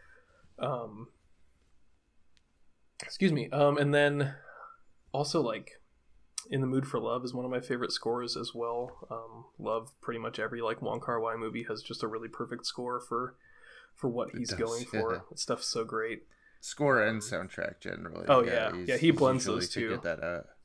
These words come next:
Speaker 1: Always tons of great needle drops in those Wong Kar-wai movies alongside a really, really great score. Um, and then I did mention Drive My Car, but, like, Drive My Car is just have, has become one of my favorite scores. I,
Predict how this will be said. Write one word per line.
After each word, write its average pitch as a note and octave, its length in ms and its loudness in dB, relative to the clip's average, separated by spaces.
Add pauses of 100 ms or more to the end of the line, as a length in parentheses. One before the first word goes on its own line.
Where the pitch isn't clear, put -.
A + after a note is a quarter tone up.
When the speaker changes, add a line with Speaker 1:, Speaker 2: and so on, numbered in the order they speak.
(120)
Speaker 1:
Always A#2 360 0
tons B2+ 300 0
of B2+ 160 -6
great A#2 280 2
needle B2 280 -4
drops B2+ 400 4
in C#3 80 2
those B2+ 220 0
Wong C3 180 2
Kar-wai B2+ 340 2
movies B2+ 340 -2
alongside B2 600 0
a A#2 60 2
really, A#2+ 300 -4
really A#2 220 -8
great A#2+ 240 0
score. A#2+ 460 -4 (760)
Um, F#2+ 460 -12 (200)
and B2+ 120 0
then A#2 100 0
I A2+ 60 0
did A2+ 180 -4
mention A2 320 -4
Drive G#2+ 260 -2
My G#2+ 140 -2
Car, G#2+ 280 -2
but, G#2 140 -4
like, G#2 220 -6
Drive G#2 180 0
My G#2 120 -6
Car G#2 260 -6
is A2 80 -10
just - 220 -10 (280)
have, B2 260 -2
has C#3 220 6
become C3+ 380 4
one B2+ 140 6
of C3 80 4
my B2 120 4
favorite B2 400 0
scores. A#2 480 -2
I, A2 160 -2